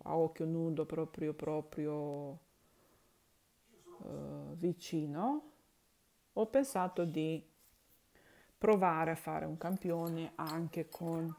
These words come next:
la lana della Zegna Barufa.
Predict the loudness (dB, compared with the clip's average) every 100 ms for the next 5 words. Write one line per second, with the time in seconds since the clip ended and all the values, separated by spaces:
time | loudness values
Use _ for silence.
0 | -10 -4 -2 -2 -2 -2 -2 -2 -2 -4
1 | -12 -20 _ _ _ _ _ _ _ _
2 | _ _ -4 -2 -2 -2 -2 -2 -2 -2
3 | -4 -6 -6 -6